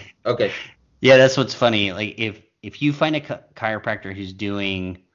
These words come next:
Speaker 1: ninety-nine percent of everything manually, they're a really good chiropractor. 'Cause all, all those other tools and stuff like that, they're all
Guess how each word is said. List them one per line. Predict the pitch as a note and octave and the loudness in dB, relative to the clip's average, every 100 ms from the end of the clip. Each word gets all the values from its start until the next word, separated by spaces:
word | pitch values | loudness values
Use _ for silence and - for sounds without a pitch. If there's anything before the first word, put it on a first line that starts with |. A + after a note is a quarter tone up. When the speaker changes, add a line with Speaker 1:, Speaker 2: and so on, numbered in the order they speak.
| _ _ _ - | _ _ _ -10
Speaker 1:
ninety-nine | F#2+ F#2+ G#2 A2 G#2+ G2+ G2 G2 | -6 -4 -2 -2 -2 -4 -6 -6
percent | G2 F#2+ G#2 | -8 -10 -8
of | F#2 | -8
everything | F2 F2+ F#2 G2 F#2 F2 E2+ | -10 -8 -10 -6 -6 -6 -6
manually, | F2 F2 F#2 G#2 A2+ A#2 C3 D3 C#3+ _ _ _ _ _ | -4 -4 -4 -6 -4 -2 -4 -6 -12 _ _ _ _ _
they're | F#2 F#2 G2+ G2 F#2 F2 E2 | -14 -4 -2 0 -2 -2 -4
a | F2+ | -6
really | E2+ F2+ F2+ E2+ | -6 -4 -4 -4
good | E2 | -8
chiropractor. | - E2+ D2+ D2 D#2 - D#2 - | -6 -6 -4 -6 -8 -10 -16 -10
'Cause | G#2+ | -8
all, | A2 A#2+ B2+ | 0 2 2
all | - A#2+ | 0 0
those | A#2+ A2 | 0 0
other | A2 G2 | -2 -4
tools | G2 G#2+ G2 G#2 | -6 -6 -4 -4
and | G2+ F#2+ | -6 -6
stuff | A2 | -6
like | G2+ G2+ | -4 -6
that, | G2+ F2 | -6 -4
they're | F#2+ | 0
all | F#2+ F#2 E2+ D#2 _ | 2 2 0 -4 _